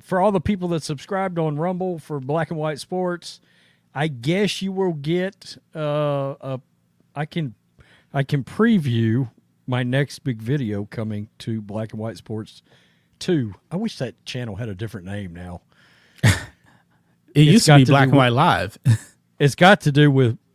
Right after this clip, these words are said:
Speaker 1: Tom Brady, the Raiders, and why Josh McDaniels might have got fired.
Speaker 2: Oh, okay.
Speaker 1: Oh, yeah. Oh, yeah. So, it's very interesting. I was like, "What? What?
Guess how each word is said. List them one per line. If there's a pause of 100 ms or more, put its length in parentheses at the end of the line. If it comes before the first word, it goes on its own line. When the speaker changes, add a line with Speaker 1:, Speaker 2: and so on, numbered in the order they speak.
(380)
Speaker 1:
Tom
Brady, (240)
the
Raiders, (380)
and
why
Josh
McDaniels
might
have
got
fired. (500)
Speaker 2:
Oh, (720)
okay. (140)
Speaker 1:
Oh,
yeah. (360)
Oh,
yeah. (440)
So, (220)
it's
very
interesting.
I
was
like,
"What? (720)
What?